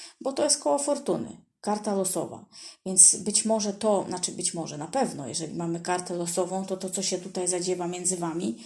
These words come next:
jest po prostu tym, co i tak miało się zadziać, bo to los jak gdyby tutaj wam daje te sytuacje i zdarzenia. Tu naprawdę dużo los, y, sprawia sytuacji i zdarzeń między wami.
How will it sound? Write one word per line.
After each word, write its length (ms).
jest 180
po 100
prostu 340
tym, 280
co 120
i 60
tak 220
miało 200
się 160
zadziać, 360
bo 120
to 160
los 260
jak 160
gdyby 260
tutaj 300
wam 180
daje 260
te 120
sytuacje 600
i 60
zdarzenia. 540
Tu 100
naprawdę 500
dużo 380
los, 380
y, 340
sprawia 400
sytuacji 720
i 40
zdarzeń 360
między 280
wami. 360